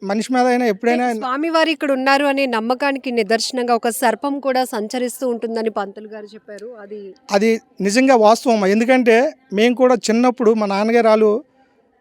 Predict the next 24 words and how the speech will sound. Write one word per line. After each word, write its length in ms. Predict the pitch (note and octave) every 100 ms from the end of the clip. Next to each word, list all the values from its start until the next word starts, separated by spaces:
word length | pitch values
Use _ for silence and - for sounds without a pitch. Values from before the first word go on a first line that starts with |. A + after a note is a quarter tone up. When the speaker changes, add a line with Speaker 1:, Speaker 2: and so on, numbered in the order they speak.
| A3
Speaker 1:
ఆ, 120 | F#3+
ప-, 160 | F#3 G3+
అదే 420 | G3 G3+ A3+ -
సంక్రాంతికి 600 | - G3+ G#3 B3+ B3+ A3+ C4
తీసుకొచ్చారు. 520 | A#3 A3+ B3+ G#3+ F3
సిగిల్ 300 | F#3 G3+ A#3+
దీపం 220 | B3 G#3
పెట్టడం 320 | G#3+ G3 A3
అలవాటు 340 | A3+ G#3 G#3+ F3+
అండి 140 | E3
మా 140 | E3+
ఊర్లో 220 | F3 F#3+ G3+
ప్రతి 300 | F3+ D#3+ F#3+
ఇంట్లో. 320 | F3 E3+ D3
Speaker 2:
మ్మ్. 240 | A3+ G#3+ G3 _ _ -
Speaker 1:
వాళ్ళు 220 | G3 G#3+
మమ్మల్ని 400 | G#3+ G#3 G3+ G3+
గుర్రాపండి 420 | F3 A3+ B3+ B3+ B3
వచ్చి 200 | G#3+ A3
తీసుకొచ్చేవారు. 640 | A#3 G#3+ A#3+ F#3+ D3+ C#3+ _ -
మేము 180 | G3+ A#3
కూడా 200 | A#3 A#3+
కళ్ళారా 420 | A3+ G3+ A3 A3 G3+
చూసామమ్మా. 460 | G3+ A#3+ G#3 G3+